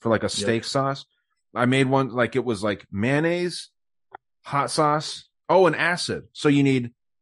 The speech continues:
Speaker 1: a base,
Speaker 2: You said
Speaker 1: an
Speaker 2: that already.
Speaker 1: acid. Oh, did I? Fuck.
Speaker 2: Yeah.
Speaker 1: An herb, a spice, a citrus. Fuck, dude, I can't remember it. Base, herb, citrus, acid.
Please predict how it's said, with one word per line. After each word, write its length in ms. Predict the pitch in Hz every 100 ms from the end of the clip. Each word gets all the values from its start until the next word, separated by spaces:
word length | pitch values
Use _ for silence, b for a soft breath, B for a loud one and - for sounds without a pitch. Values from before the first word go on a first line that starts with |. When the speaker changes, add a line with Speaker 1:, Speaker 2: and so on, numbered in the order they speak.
| _ -
Speaker 1:
a 100 | 117
base, 260 | 147 208
Speaker 2:
You 60 | 104
said 140 | 120
Speaker 1:
an 60 | 123
Speaker 2:
that 80 | 131
already. 180 | 147 147
Speaker 1:
acid. 240 | 165 147 - _ _ 110
Oh, 140 | 101
did 160 | 87 120
I? 100 | 139
Fuck. 460 | - 135 113 - _ _ _ _
Speaker 2:
Yeah. 220 | 101 90 - _ _ _ _ _ -
Speaker 1:
An 140 | 120 -
herb, 440 | 135 156 165 -
a 60 | -
spice, 840 | - - 131 139 143 - - - _ _ _ _ _ _ _
a 80 | -
citrus. 720 | - 139 - 139 131 - - _ _ _ _ _ _ _ _ _ _ _ _ -
Fuck, 340 | 127 - -
dude, 180 | 101 98
I 80 | 98
can't 200 | 120 98
remember 320 | 98 95 92
it. 120 | -
Base, 540 | 113 131 127 - - _
herb, 380 | 113 113 104 90 -
citrus, 640 | - 120 110 113 87 -
acid. 560 | 101 110 113 117 104